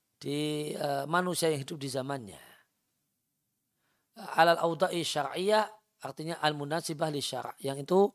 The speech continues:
cocok dan tidak bertentangan dengan syariat. Maka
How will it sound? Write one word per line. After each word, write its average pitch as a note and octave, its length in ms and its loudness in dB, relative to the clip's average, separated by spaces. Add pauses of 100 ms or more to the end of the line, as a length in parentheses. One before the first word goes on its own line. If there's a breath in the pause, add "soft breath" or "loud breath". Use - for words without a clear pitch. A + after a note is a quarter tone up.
(220 soft breath)
cocok D#3+ 320 2
dan D3+ 160 2
tidak C#3+ 240 -2
bertentangan D3 400 -2
dengan D#3+ 240 2
syariat. C3+ 840 -2 (1000 soft breath)
Maka D#3 320 0